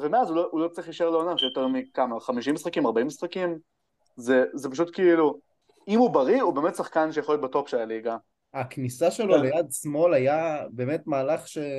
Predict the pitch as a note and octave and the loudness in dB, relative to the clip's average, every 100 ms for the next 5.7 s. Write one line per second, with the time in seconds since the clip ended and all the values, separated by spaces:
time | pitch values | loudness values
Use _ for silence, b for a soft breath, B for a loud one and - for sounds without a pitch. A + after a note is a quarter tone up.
0 | C3+ C3+ B2+ _ _ _ _ _ B2+ A#2+ | -6 -8 -10 _ _ _ _ _ -4 4
1 | D#3 A3+ A#3+ A#3 - B3+ G3+ B2 C3 E3 | 6 6 2 0 -2 0 0 2 2 2
2 | F#3 G3+ A3+ G3+ F3 D3 C3+ E3 G3+ G#3 | 0 -4 -4 -6 -4 -4 0 2 2 0
3 | G3+ G3+ C#3+ C#3 C3 E3 F#3+ E3+ F3 E3 | -6 -4 0 0 2 2 0 0 -6 -4
4 | F3 F3+ F3+ D3+ E3 F3+ F3+ D#3 D3 F3+ | -4 -4 -4 -4 -4 -4 -4 -4 -2 -2
5 | E3+ C#3+ D#3+ F#3 - G3+ | -2 -2 -2 -2 -2 -4